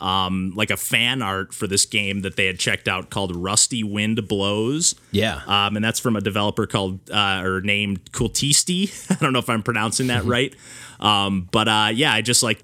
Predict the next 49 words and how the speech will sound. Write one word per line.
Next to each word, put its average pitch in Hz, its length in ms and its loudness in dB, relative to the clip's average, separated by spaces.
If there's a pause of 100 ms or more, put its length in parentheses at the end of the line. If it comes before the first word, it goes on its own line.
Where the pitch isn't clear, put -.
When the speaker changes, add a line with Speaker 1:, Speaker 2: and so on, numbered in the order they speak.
Speaker 1:
it 127 100 4
was, 120 140 4
like, 110 140 0
a 104 40 0
really 117 280 2
striking, 113 720 2
like, 95 240 0
fan 107 320 2
art 110 320 -2 (300)
that 101 160 2
I 104 40 2
was 101 80 0
like, 101 100 -2
"Man, 151 140 2
that 123 80 -2
looks 120 160 0
really 120 160 0
cool." 120 160 2
It's 98 80 -2
just, 110 140 2
like, 95 200 -4
black 101 380 0
and 87 160 -2
turquoise, 113 640 2
and 104 100 -2
that 98 80 -2
was 95 120 0
all 98 220 -2
it 90 80 -2
was. 101 280 0
And, 92 100 -2
like, 92 160 -4
just - 220 0 (320)
the, 156 200 4
the 139 120 0
art 151 240 2
itself 113 320 0
was 101 160 0
really 101 180 0
cool, 101 240 0
but 98 100 -2
I 98 60 0
was 95 80 0
like, 110 100 -4
"Oh, 190 80 0
what's 127 200 0
this 101 180 4
all 90 140 -2
about?" 85 380 -2